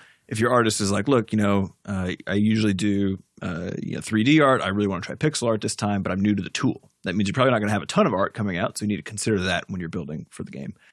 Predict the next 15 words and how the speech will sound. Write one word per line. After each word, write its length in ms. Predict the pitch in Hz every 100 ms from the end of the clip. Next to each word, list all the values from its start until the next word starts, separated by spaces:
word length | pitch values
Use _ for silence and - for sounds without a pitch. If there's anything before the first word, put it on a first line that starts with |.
| _ -
Uh, 200 | 82 85
and 100 | 101
if 220 | 92 -
your 180 | 92 85
programmer 380 | - 139 123 110
is 80 |
like, 140 | 107 107
"Oh, 100 | 147
you 100 | 123
know, 120 | 120
actually, 420 | 98 110 - 98 95
I've 120 | 98
been, 200 | 98 90 - -
I've 100 | 101
been 160 | 98